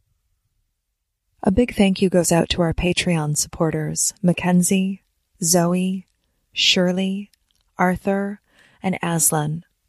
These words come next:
If you would like to support Already Gone,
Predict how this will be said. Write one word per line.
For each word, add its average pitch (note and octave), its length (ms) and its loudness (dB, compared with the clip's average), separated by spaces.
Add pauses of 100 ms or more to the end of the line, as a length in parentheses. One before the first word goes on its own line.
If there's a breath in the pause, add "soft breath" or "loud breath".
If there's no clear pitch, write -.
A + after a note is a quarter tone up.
(720)
If G3+ 140 2
you A3+ 140 4
would C#4 120 4
like F#3 200 0
to - 100 -4
support - 520 0
Already F3 380 0
Gone, D#3 480 -2